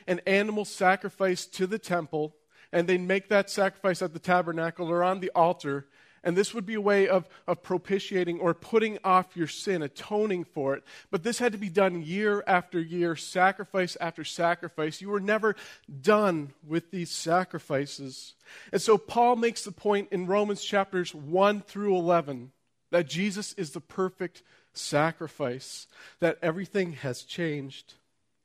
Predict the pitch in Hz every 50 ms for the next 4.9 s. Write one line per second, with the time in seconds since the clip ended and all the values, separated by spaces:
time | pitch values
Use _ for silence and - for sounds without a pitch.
0 | _ _ _ _ _ _ _ _ _ _ _ _ _ _ - 170 180 202 202 190
1 | 196 202 220 226 226 220 - - - - 202 196 196 - 202 190 196 196 196 180
2 | 190 185 - 160 - - - 233 - - - 208 196 175 165 160 - - 180 180
3 | 175 170 - - 180 165 147 151 151 - _ _ _ _ _ _ - - 202 220
4 | 185 - - 180 175 151 139 139 156 139 123 - - - - - -